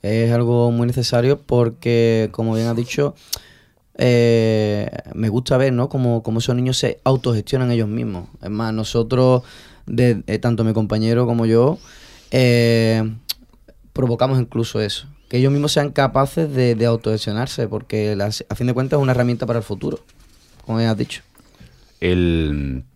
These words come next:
Speaker 2: y además el tener que estar pendiente de su mochila, de su bucal, de su casco, de si ha llevado el neceser, si se tiene que duchar o no se tiene que duchar,
Speaker 1: Sí, sí.
Speaker 2: también tiene que ser un poco gallinero, ¿no?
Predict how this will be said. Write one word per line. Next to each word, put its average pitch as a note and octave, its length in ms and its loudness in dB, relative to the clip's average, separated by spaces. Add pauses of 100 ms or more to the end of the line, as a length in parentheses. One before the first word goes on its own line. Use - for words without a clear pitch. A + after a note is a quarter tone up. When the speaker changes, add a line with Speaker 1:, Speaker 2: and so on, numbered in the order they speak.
(720)
Speaker 2:
y F#2 140 -2
además E2 280 2
el G2+ 120 2
tener F#2 260 2
que G#2 60 0
estar F#2 260 0
pendiente G#2 640 2
de E2+ 240 -2
su E2 300 -4
mochila, G#2+ 680 -2
de D#2+ 180 -4
su D#2+ 200 -6
bucal, F#2+ 560 0
de F#2 100 0
su D2 200 -8
casco, G2+ 520 0
de E2+ 240 0
si D#2 240 -4
ha D#2+ 60 2
llevado E2 260 2
el E2 80 -2
neceser, F#2 560 -2
si F#2 140 -4
se D#2+ 140 -4
tiene D#2 220 -2
que D#2 100 -2
duchar D#2 380 -2
o D#2+ 60 0
no D#2+ 100 -2
se - 140 -8
tiene D2+ 240 -4
que C#2+ 80 -4
duchar, F2+ 380 -2
Speaker 1:
Sí, A2 200 -2
sí. - 80 -8
Speaker 2:
también F2 380 0
tiene G#2 220 -2
que G2+ 60 0
ser G2 160 -4
un G2 120 -2
poco G2+ 240 2
gallinero, D#2 500 0
¿no? D2 180 -8